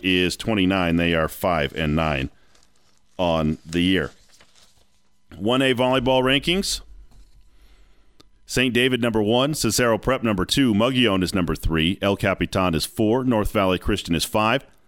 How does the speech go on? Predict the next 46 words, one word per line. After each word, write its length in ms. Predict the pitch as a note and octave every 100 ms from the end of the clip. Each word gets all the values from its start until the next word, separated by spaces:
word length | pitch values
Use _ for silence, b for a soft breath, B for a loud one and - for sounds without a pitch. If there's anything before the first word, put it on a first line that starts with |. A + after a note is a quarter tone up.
| b
Williams 460 | - D#3 F3 C3+ F#2
is 100 | F#2
six, 460 | - D3 D#3+ - -
North 240 | G#2+ G#2
Phoenix 320 | A#2 G#2 -
Prep 240 | - G#2+ E2+
is 100 | -
seven, 420 | - C#3 C#3+ C#3 b b -
Rock 260 | G#2+ A2+ -
Point 240 | A2+ F2+
is 120 | E2
eight. 300 | G#2+ C3+ -
Duncan 340 | G2 D3+ E3 C#3+
sits 240 | F#2+ -
number 200 | G#2+ F#2
nine, 260 | F2+ F#2+ G#2+
fourteen 480 | - B2+ - B2
and 120 | G#2 F#2+
two 200 | A#2+ C#3
this 180 | E2+
year 160 | E2+ D2
for 100 | E2
the 100 | D2+
Lady 200 | D#2 D2
Wildcats. 540 | D2+ D#2 D#2 G2 A2+ B B B B -
Baghdad 460 | C#3 C3+ C3+ A#2+
is 160 | F#2 -
ten. 380 | A#2+ C#3 F3 - b b -
Ash 260 | G#2 A#2+
Fork 300 | - A2 G#2
is 120 | F#2
eleven. 540 | F2 F#2 A#2+ C3 C3 A#2 -
Joe 200 | G#2 G2
City 340 | - G#2 F#2
is 100 | D#2+
twelve. 420 | - A#2+ A#2+ A#2
Valley 260 | G2 G2 F#2+
Union 280 | G#2+ A#2 F2+
is 140 | -
thirteen. 580 | - F2 - C3+ C#3+ C3+ b b b -
Antelope 420 | A2+ A#2+ G#2 F#2
is 100 | D#2
fourteen. 540 | - C3 B2 A#2+ A#2+ G2+
Valley 280 | F#2+ F2+
Lutheran 380 | F2 F#2+ F2 E2
fifteen. 520 | - F#2 - F2 E2+